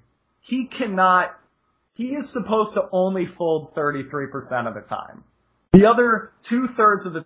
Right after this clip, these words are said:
time, he's supposed to be doing something else. Otherwise, you could bet half pot with any two cards. There is no evidence in any live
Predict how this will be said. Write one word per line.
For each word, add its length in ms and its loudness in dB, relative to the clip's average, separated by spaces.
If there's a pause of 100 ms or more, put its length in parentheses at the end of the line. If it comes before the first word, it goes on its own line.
(100)
time, 300 -4
he's 200 -10
supposed 360 -4
to 40 -12
be 120 -6
doing 240 -6
something 400 -8
else. 320 -4
Otherwise, 460 0
you 160 -4
could 440 -10
bet 240 0
half 320 -2
pot 240 0
with 100 -10
any 200 -8
two 180 -12
cards. 380 -4 (500)
There 260 -2
is 140 -4
no 440 2
evidence 440 0
in 140 -10
any 340 -2
live 440 2